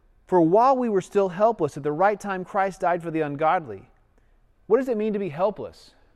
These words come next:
What does it mean to not be able to change things, to not be free, to not be able to,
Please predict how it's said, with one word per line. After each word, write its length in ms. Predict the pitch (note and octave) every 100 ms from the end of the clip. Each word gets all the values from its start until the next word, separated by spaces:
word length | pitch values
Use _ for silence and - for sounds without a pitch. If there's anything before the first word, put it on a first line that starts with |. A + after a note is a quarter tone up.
| _ D3
What 120 | G#3
does 120 | A3+
it 80 | F#3
mean 240 | G3 G#3+
to 100 | D#3+
not 300 | C#3+ F3 F#3
be 220 | D#3 D#3
able 360 | F3+ F#3+ E3+ C#3+ _ _
to 100 | -
change 540 | C3+ - F3+ G#3+ G3+ -
things, 260 | A2+ G#2+
to 100 | -
not 280 | C#3+ E3+ F3+
be 140 | F3+ D3+
free, 420 | - F#3+ G3 D3+
to 80 | B2+
not 220 | D3+ E3
be 160 | E3
able 220 | D#3+ D#3 D3
to, 300 | - C3+